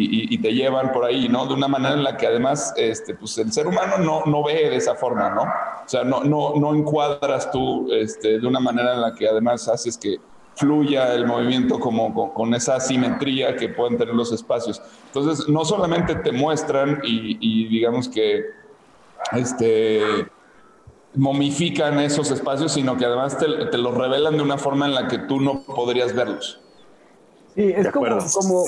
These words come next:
Speaker 2: como cuando vas de viaje con el guía de turistas a algún lugar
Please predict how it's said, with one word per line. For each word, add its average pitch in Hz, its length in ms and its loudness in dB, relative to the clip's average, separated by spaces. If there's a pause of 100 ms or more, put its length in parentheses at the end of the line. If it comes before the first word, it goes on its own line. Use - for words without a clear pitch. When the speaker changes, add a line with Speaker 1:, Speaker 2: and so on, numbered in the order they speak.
Speaker 2:
como 175 200 0
cuando 180 220 0
vas 196 180 2
de 226 200 4
viaje 190 420 2
con 175 200 2
el 151 220 2
guía 165 240 4
de 185 60 2
turistas 160 580 0
a 147 40 0
algún 147 260 2
lugar 151 400 2